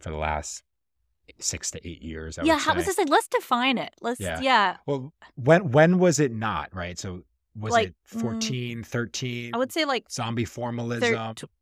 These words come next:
Speaker 2: twelve, thirteen is when that stuff was kinda
Speaker 1: That was the cutting edge stuff.
Speaker 2: Yeah, there was kind of a,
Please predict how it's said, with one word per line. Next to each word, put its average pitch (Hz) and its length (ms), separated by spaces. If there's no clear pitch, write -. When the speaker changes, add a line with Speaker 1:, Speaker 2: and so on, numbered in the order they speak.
Speaker 2:
twelve, 233 480
thirteen 208 640
is 196 180
when 190 480
that 180 180
stuff - 300
was 190 140
kinda 175 340
Speaker 1:
That 143 160
was 135 100
the 135 60
cutting 117 280
edge 98 160
stuff. - 460
Speaker 2:
Yeah, 233 360
there 302 80
was 285 140
kind 311 180
of 294 80
a, 254 140